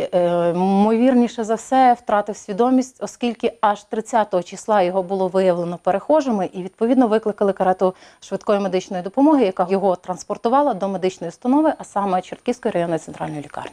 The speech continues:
Лікар зазначив, що будь-якої медичної допомоги вони надавати особі, яка перебуває в невихайному вигляді, вони не будуть.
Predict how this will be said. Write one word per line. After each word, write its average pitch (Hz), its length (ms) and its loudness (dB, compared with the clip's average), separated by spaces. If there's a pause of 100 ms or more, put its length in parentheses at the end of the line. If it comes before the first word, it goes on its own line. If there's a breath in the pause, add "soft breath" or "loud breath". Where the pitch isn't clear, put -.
Лікар 269 280 -2
зазначив, 233 460 -2
що - 340 -4
будь-якої 226 440 0
медичної 220 360 -2
допомоги 220 480 0
вони 208 200 0
надавати 214 440 0
особі, 214 380 -2
яка 196 200 0
перебуває 202 440 -2
в 190 40 -2
невихайному 208 580 -2
вигляді, 294 340 2
вони 220 200 4
не 254 120 6
будуть. 185 380 -4